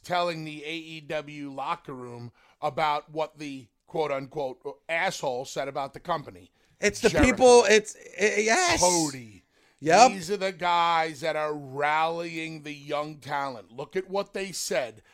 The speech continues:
Speaker 1: Now let's go out there and put our best foot forward. And obviously, Tony is gonna take exception to it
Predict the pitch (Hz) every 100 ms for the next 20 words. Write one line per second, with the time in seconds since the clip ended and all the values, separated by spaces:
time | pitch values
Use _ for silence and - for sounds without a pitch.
0 | _ - 135 143 160 190 190 170 175 -
1 | - 170 160 143 147 - 147 139 143 -
2 | _ 143 147 160 156 127 120 - 175 -
3 | - 175 170 - 160 131 90 _ _ _
4 | 156 170 180 254 247 185 - 165 143 -
5 | 190 247 226 156 139 156 139 - 156 147
6 | 139 - 156 - 139 - 131 143